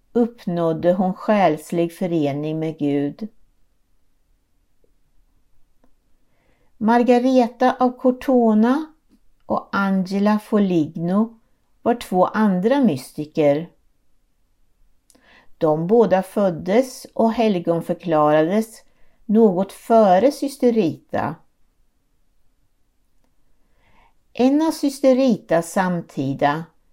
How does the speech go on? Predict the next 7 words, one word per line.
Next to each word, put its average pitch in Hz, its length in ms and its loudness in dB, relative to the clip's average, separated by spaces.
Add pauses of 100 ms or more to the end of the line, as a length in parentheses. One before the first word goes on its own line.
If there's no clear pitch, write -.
(160)
Francesca 180 1000 -2
Romana, 180 720 -2 (760)
skulle 175 400 0
en 226 460 0
dag 170 260 6
bli 170 160 -2
helgonförklarad 156 1300 -2